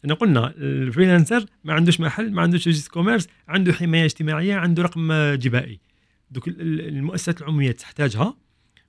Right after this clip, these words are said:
ولكن لازمها تعمل المجهود انها تحين طرق العمل تاعها.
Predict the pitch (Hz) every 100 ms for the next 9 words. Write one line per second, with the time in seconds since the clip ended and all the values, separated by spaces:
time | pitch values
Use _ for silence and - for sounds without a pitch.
0 | - 139 143 156 226 240 185 156 170 147
1 | 143 170 170 139 143 123 127 123 226 -
2 | 151 143 135 139 160 _ - - 180 165
3 | 214 - _ _ _ - 160 147 127 135
4 | 117 - - -